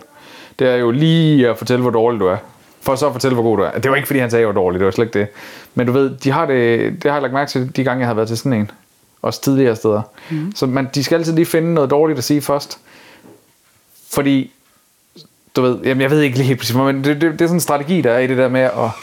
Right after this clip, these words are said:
Speaker 1: prøve at balancere det der med, i stedet for kun at give ros. Fordi hvis du kun får ros, så må du gøre det så godt, at du også kan forvente noget retur.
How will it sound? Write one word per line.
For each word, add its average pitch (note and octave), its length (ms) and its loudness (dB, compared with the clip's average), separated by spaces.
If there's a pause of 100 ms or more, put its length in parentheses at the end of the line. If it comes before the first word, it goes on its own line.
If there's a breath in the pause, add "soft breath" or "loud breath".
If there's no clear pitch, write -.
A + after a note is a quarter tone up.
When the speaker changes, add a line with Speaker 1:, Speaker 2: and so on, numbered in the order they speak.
(520 loud breath)
Speaker 1:
prøve C#3+ 100 0
at B2+ 80 -2
balancere B2 380 0
det A#2 80 -6
der A#2+ 80 0
med, A#2 120 0
i A2+ 40 -2
stedet B2 180 0
for A#2+ 100 0
kun D#3 240 -2
at D#3+ 80 -2
give C3 120 0
ros. C#3 260 0
Fordi A#2+ 140 -2
hvis A2 120 -4
du C3 80 -2
kun F3 220 -2
får D3 120 0
ros, C#3+ 360 2
så C3+ 100 -2
må D3 100 0
du A#2+ 100 2
gøre C3+ 160 0
det C3+ 80 -6
så A#2+ 80 -2
godt, B2 200 0
at A2+ 100 -4
du A2 80 2
også A#2 120 -4
kan A#2+ 100 -4
forvente B2+ 440 -2
noget A2+ 280 2 (300 loud breath)
retur. C#3 420 0